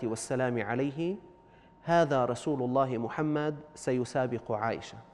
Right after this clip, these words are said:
قال: "تسابقيني يا عائشة؟" إنه زوج يتنزل إلى زوجته، يسامرها، يلاطفها، يمازحها، وإن كان رسول الله صلى الله عليه وسلم،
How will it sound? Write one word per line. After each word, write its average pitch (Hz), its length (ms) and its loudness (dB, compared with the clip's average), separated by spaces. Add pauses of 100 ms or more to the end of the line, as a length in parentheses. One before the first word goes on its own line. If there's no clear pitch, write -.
(460)
قال: 147 260 6
"تسابقيني 135 760 0
يا 127 100 2
عائشة؟" 131 580 -2 (760)
إنه 175 360 4
زوج 175 360 4
يتنزل 139 720 2
إلى 117 300 0
زوجته، 120 600 -4 (300)
يسامرها، 156 680 4
يلاطفها، 151 720 -2
يمازحها، 165 680 -2 (880)
وإن 254 260 6
كان 151 280 2
رسول 135 380 -4
الله 131 220 0
صلى 131 280 -8
الله 131 220 2
عليه 120 180 2
وسلم، 113 440 -6